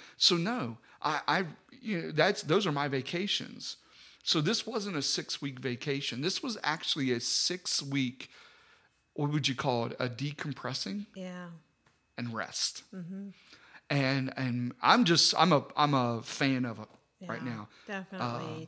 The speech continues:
Speaker 2: Definitely needed.
Speaker 1: Yeah.
Speaker 2: If, if you've never heard of your pastor taking one,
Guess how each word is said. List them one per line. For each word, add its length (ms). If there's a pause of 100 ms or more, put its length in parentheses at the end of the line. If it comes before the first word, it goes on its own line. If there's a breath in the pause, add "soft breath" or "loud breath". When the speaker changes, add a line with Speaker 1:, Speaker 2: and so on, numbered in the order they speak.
Speaker 2:
Definitely 560
needed. 600 (160)
Speaker 1:
Yeah. 180 (160)
Speaker 2:
If, 200
if 440
you've 220
never 400
heard 480
of 260
your 140
pastor 480
taking 480
one, 420